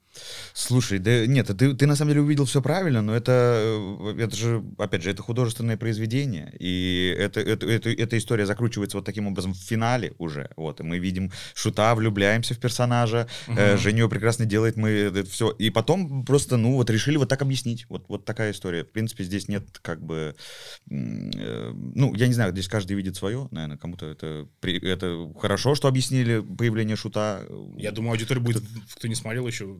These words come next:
Speaker 2: посмотрит, будет в полном восторге. Я тебе говорю, меня просто это немножко удивило. Очень хорошо подходили к морали того, что Горшок при всем своем таланте, он слабый человек, как и все мы, это нормально.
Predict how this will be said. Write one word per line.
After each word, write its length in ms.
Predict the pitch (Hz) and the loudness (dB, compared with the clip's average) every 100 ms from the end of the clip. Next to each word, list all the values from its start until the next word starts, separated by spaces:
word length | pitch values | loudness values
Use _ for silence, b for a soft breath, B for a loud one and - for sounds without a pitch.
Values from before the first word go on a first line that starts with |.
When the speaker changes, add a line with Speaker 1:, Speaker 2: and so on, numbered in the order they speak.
| 92 | -14
Speaker 2:
посмотрит, 340 | 95 - 120 98 | -10 -8 -6 -6
будет 120 | 107 | -8
в 40 | - | -4
полном 260 | 143 98 | -4 -4
восторге. 400 | 95 90 95 85 B B B | -8 -10 -12 -14 B B B
Я 140 | 110 175 | 0 2
тебе 80 | 175 | 4
говорю, 160 | 165 | 2
меня 160 | 120 175 | 4 2
просто 280 | 175 160 165 | 0 -2 -2
это 160 | 143 | -2
немножко 560 | 156 160 - 139 123 117 - _ | -2 -2 -2 -4 -4 -6 -14 _
удивило. 640 | 131 123 123 196 175 110 b b b b b b _ _ _ _ _ - | -4 0 2 2 2 0 b b b b b b _ _ _ _ _ -2
Очень 360 | 165 202 190 | 4 6 6
хорошо 320 | 160 147 143 170 | 4 2 2 0
подходили 560 | 147 147 147 156 123 | 0 0 2 2 0
к 140 | 117 127 | -2 0
морали 340 | 127 147 127 | 0 2 0
того, 260 | 117 113 190 | 0 -2 -4
что 360 | - 123 107 101 104 | -4 -4 -6 -12 -10
Горшок 640 | 107 110 - 165 160 - _ _ | -8 -4 -2 -2 -2 -20 _ _
при 120 | 113 | -8
всем 200 | - 127 | -4 -4
своем 240 | - 110 | -4 -6
таланте, 600 | 101 110 131 156 - 110 | -4 -4 -2 -2 -2 -6
он 500 | 107 - 117 120 110 - b b - | -6 -8 -4 -4 -6 -12 b b -10
слабый 400 | - 110 117 104 | -4 0 0 0
человек, 260 | 95 113 | -4 -6
как 160 | 117 98 | -6 -6
и 20 | |
все 240 | 110 - 104 | -4 -4 -4
мы, 120 | 92 | -6
это 100 | 95 | -8
нормально. 540 | 101 98 104 98 82 | -8 -6 -6 -8 -10